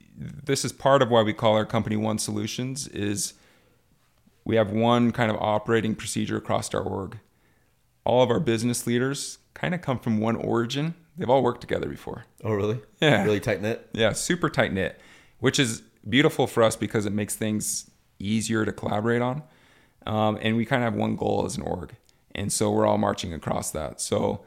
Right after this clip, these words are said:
Speaker 1: w-, you know, depending on the footprint, you might have a different logo on your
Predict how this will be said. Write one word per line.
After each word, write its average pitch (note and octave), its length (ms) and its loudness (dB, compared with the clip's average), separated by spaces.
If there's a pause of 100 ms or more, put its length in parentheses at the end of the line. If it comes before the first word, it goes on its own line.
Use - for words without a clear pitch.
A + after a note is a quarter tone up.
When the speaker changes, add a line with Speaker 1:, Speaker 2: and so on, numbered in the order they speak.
(460)
Speaker 1:
w-, - 180 -10 (100)
you - 300 -8
know, G#2 120 0
depending C3 360 2
on A2+ 100 4
the G#2+ 60 0
footprint, A2+ 540 0
you A2 100 0
might A2+ 280 2
have A2+ 180 2
a G2+ 60 -2
different G#2+ 420 -4
logo G#2+ 540 4
on G#2 240 0
your G2+ 340 -2